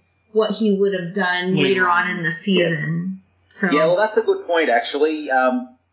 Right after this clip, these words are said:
Speaker 3: at another point early on in the series, uh, we see Sam check out the butt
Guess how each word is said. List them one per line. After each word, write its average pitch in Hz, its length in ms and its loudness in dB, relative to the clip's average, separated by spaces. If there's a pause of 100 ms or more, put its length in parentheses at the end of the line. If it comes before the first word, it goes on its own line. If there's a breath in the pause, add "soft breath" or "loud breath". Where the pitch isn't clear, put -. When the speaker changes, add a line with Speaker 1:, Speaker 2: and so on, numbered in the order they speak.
(160)
Speaker 3:
at 156 160 2
another 147 420 0
point 135 280 -4
early 123 320 0
on 117 260 2
in 117 100 -2
the 113 80 -2
series, 110 680 0
uh, 101 240 4 (360)
we 123 120 0
see 127 280 -4
Sam 117 360 0
check 123 260 0
out 110 180 2
the - 60 -6
butt 113 240 2